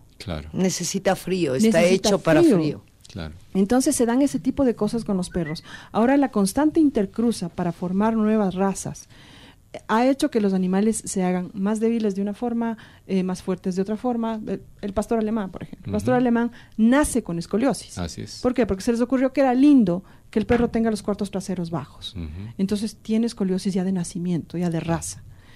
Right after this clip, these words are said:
Speaker 3: Entonces hay perritos que, por ejemplo, eh, ah, y para conseguir esta, esta pureza racial, entre comillas,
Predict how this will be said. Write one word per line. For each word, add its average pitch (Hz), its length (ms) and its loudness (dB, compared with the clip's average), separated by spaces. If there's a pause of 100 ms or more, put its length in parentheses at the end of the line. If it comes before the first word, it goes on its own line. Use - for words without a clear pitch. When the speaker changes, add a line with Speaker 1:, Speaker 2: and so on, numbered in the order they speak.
(220)
Speaker 3:
Entonces - 220 -2
hay 285 60 6
perritos 277 480 0
que, 208 80 -2
por 180 140 -2
ejemplo, 208 420 -4 (360)
eh, 196 200 -10
ah, 185 280 0
y 196 100 -4
para 208 160 2
conseguir 247 420 0
esta, 294 380 -2
esta 220 340 -2 (320)
pureza 196 560 2
racial, 165 420 -6
entre 170 220 -6
comillas, 175 540 -6